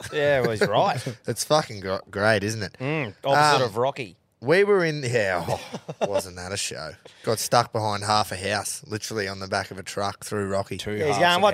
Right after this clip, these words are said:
Speaker 1: took you
Speaker 3: houses.
Speaker 1: so long?" We're like, "Oh, I don't know, following three fucking houses."
Speaker 2: Could not get past it because it was literally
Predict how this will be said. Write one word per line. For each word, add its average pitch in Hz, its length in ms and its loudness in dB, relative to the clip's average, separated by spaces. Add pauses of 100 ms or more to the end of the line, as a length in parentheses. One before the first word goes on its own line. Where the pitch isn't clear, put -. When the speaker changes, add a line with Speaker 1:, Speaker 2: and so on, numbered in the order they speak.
Speaker 1:
took 208 160 4
you 214 60 0
Speaker 3:
houses. - 80 0
Speaker 1:
so 180 240 4
long?" 147 220 2
We're 123 60 0
like, 127 140 2
"Oh, 139 120 4
I 131 160 4
don't 110 120 -2
know, 147 220 2
following 143 520 2
three 135 540 -2
fucking 107 680 -4
houses." 131 600 -2
Speaker 2:
Could 151 220 4
not 139 320 4 (180)
get 131 240 0
past 123 420 2
it 117 240 -4
because 110 640 -2
it 101 120 -10
was 101 280 -10
literally 107 460 -2